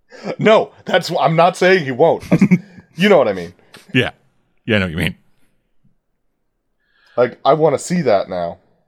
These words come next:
Speaker 2: Uh, yeah, so, yeah, so, uh, Marsden is also,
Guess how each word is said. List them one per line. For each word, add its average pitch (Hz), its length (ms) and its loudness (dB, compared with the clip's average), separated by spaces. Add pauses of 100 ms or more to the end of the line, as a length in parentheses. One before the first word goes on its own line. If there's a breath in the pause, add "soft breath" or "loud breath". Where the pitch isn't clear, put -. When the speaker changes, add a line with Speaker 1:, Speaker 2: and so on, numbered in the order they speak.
(760)
Speaker 2:
Uh, 104 320 2
yeah, 92 420 -2
so, 95 680 0 (4000)
yeah, 123 140 0
so, 113 140 -2
uh, 107 220 4
Marsden 156 400 2
is 123 100 0
also, 123 440 0